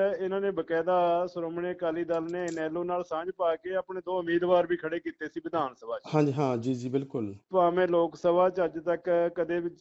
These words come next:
Speaker 1: ਇਨੈਲੋ ਨਾਲ ਗੱਠਜੋੜ ਕਰਦੇ ਰਹੇ ਨੇ, ਪਰ ਅਕਾਲੀ ਦਲ ਨੇ ਆਪਣਾ ਉਮੀਦਵਾਰ ਨਹੀਂ ਖੜਾਇਆ।
Speaker 2: ਹੂੰ।
Speaker 1: ਪਰ ਵੀਹ ਸੌ ਚੌਦਾਂ 'ਚ ਇਹਨਾਂ ਦੇ ਦੋ ਉਮੀਦਵਾਰ ਸੀ ਜੀ, ਅੰਬਾਲਾ ਸ਼ਹਿ-, ਸ਼ਹਿਰੀ ਤੋਂ ਬਲਵਿੰਦਰ ਸਿੰਘ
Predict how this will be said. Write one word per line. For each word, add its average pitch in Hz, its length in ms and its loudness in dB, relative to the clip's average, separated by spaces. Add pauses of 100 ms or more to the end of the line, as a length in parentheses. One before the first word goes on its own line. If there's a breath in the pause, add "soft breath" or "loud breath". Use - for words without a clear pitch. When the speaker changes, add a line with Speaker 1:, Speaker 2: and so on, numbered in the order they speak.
(300)
Speaker 1:
ਇਨੈਲੋ 156 360 0
ਨਾਲ 165 180 0
ਗੱਠਜੋੜ 147 440 0
ਕਰਦੇ 147 340 0
ਰਹੇ 160 220 2
ਨੇ, 175 140 -2
ਪਰ 190 160 -2
ਅਕਾਲੀ 165 300 2
ਦਲ 170 160 2
ਨੇ 175 180 -2
ਆਪਣਾ 170 280 -2
ਉਮੀਦਵਾਰ 170 480 0
ਨਹੀਂ 165 120 -12
ਖੜਾਇਆ। 165 500 0 (480)
Speaker 2:
ਹੂੰ। 120 120 2
Speaker 1:
ਪਰ 165 140 2
ਵੀਹ 160 180 0
ਸੌ 190 160 -2
ਚੌਦਾਂ 175 340 2
'ਚ 175 80 -4
ਇਹਨਾਂ 190 180 0
ਦੇ 190 100 0
ਦੋ 156 280 0
ਉਮੀਦਵਾਰ 165 540 2
ਸੀ 170 180 -2
ਜੀ, 180 180 0
ਅੰਬਾਲਾ 156 340 4
ਸ਼ਹਿ-, 160 300 -2
ਸ਼ਹਿਰੀ 156 360 -2
ਤੋਂ 175 200 -6
ਬਲਵਿੰਦਰ 147 380 -4
ਸਿੰਘ 175 180 -8